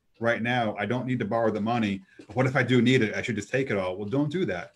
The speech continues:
Decline the money. If you do need student loans later, you can still get them. So it's okay for you to, um, try to do as little as you can, because our advice is always to borrow as little as you need. Um,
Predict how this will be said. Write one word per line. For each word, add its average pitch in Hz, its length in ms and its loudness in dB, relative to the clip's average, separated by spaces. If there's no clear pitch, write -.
Decline 135 380 -2
the 123 60 0
money. 90 320 -6
If - 60 -12
you 110 60 -6
do 127 120 2
need 131 140 2
student 131 280 0
loans 117 260 -2
later, 110 220 2
you 107 160 0
can 110 260 -2
still 110 220 -4
get 120 240 -6
them. 90 160 -10
So 95 360 -6
it's 113 140 -4
okay 123 320 2
for 127 120 -4
you 110 200 2
to, 101 500 -4
um, 90 340 -4
try 127 240 4
to 113 100 4
do 110 260 0
as 98 100 -2
little 110 240 2
as 101 140 -2
you 101 60 -8
can, 131 200 -2
because 101 260 -2
our 123 160 0
advice 117 340 0
is 104 100 -8
always 107 260 -2
to 101 100 -8
borrow 110 340 0
as 101 100 -2
little 104 180 -4
as 95 160 -4
you 95 60 -10
need. 92 380 -6
Um, 98 360 -2